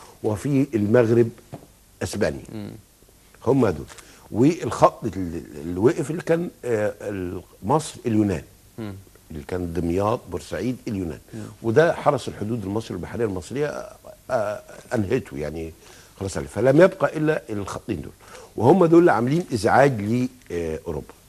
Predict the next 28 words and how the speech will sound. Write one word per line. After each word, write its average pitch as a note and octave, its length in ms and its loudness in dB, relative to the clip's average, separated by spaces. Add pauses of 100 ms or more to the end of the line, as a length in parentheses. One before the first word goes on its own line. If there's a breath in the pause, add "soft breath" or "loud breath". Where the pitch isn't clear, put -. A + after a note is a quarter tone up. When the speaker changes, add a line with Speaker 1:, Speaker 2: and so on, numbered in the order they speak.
(500 loud breath)
Speaker 1:
خصوصا D3 320 2
أن E3+ 320 2
الاتحاد D3 640 -2
الأوروبي D3 560 -6
غير C3+ 380 4
جاد B2 420 6
في B2 280 -4
وقف B2 320 2
المهزلة G2+ 480 0
التي G2 240 -6
تحدث F#2+ 240 -8
في - 160 -14
ليبيا. C2 200 -14 (240)
Speaker 2:
مم. G#2+ 220 -8 (600 loud breath)
Speaker 1:
فتجار C#3 760 8 (180)
الهجرة F#2+ 680 2
غير G#2+ 200 0
الشرعية F2 520 -2
دول F#2 160 -4
بيستغلوا B2 580 -2
حالة B2+ 280 -4
الفوضى A2+ 500 -4 (100)
اللي G2 220 -6
في، A2 280 -8 (180)
آه، F2+ 40 -12 (1400)
ليبيا. F2 240 -8 (640 loud breath)
حتى D#3 360 4
ال-، A#2+ 240 -2